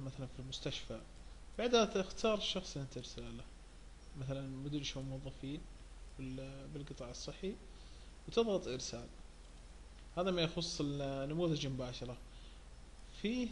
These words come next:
نموذج يحالها باسم. النموذج هذا أنت مثلًا تحتاج مثلًا القسم، مثلًا تحتاج م-، مخاطبة مساعد مثلًا.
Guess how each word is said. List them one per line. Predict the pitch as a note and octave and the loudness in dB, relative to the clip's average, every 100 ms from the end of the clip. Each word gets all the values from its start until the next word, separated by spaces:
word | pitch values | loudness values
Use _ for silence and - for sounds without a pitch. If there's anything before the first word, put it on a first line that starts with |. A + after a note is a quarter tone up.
| E3 | 2
نموذج | E3 F3 G3+ G#3 G3+ C#3+ | 2 4 4 4 0 -2
يحالها | - - F#3 C#3 C3+ | -4 -2 0 -2 -4
باسم. | B2 - A#2 - - - - - - - - - - - | -6 -6 -10 -12 -14 -16 -14 -14 -14 -12 -12 -14 -12 -6
النموذج | C3+ E3+ A3 F#3 F3 | -2 2 4 4 4
هذا | E3+ E3 E3 F3 - - - - - - - - - - - - - - - - - - | 4 6 6 4 -2 -10 -12 -12 -12 -12 -12 -12 -14 -14 -14 -12 -12 -10 -12 -12 -14 -4
أنت | D#3+ E3 - D3+ | 0 0 0 -4
مثلًا | D3 D#3 D#3 D#3 D#3+ - - - - - - - - - - - - - - - - - | 0 0 2 0 -4 -8 -12 -12 -12 -12 -12 -14 -14 -14 -14 -14 -12 -12 -12 -12 -10 -6
تحتاج | C#3 - D3+ D3+ | -6 2 2 4
مثلًا | D3 D3 C#3+ C#3+ C3 - - - - - - - - - - - - - - - - - - - - - - - | 0 0 0 -2 -4 -8 -12 -12 -12 -12 -12 -10 -10 -10 -10 -12 -12 -14 -12 -12 -12 -12 -12 -10 -10 -12 -12 -8
القسم، | C3 B2 D3+ D3 D3 - - B2 B2 | -6 -4 0 0 2 0 0 -4 -4
مثلًا | C3+ C#3+ C#3 | -2 0 0
تحتاج | C3+ C3 D3+ C#3+ E3 | -4 -4 -2 -2 -4
م-، | C3+ - C3+ C3+ | -6 -8 -8 -6
مخاطبة | - C#3+ C#3+ C#3 - - D3+ C3+ | 0 2 2 -2 -4 -8 -4 -2
مساعد | - C#3+ A#2+ G#2+ C3 | 0 0 -2 -4 -4
مثلًا. | C3+ B2 | -4 -4